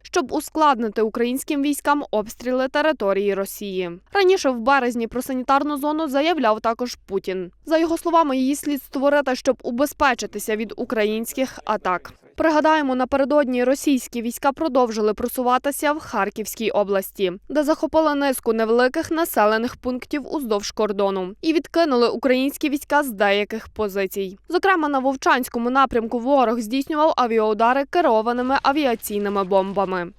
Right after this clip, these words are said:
Як повідомляє Міноборони України, попри складну ситуацію, Збройні сили продовжують захищати позиції на Харківщині.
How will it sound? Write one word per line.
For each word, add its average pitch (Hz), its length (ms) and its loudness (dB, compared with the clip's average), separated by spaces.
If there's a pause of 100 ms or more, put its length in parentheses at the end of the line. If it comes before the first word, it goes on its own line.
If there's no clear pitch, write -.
(120)
Як 302 140 0
повідомляє 330 580 2
Міноборони 302 580 2
України, 269 500 0
попри 262 280 0
складну 277 440 0
ситуацію, 262 760 0
Збройні 226 460 0
сили 294 340 0
продовжують 233 640 0
захищати 262 540 -2
позиції 208 600 -4
на 196 120 -2
Харківщині. 185 840 -4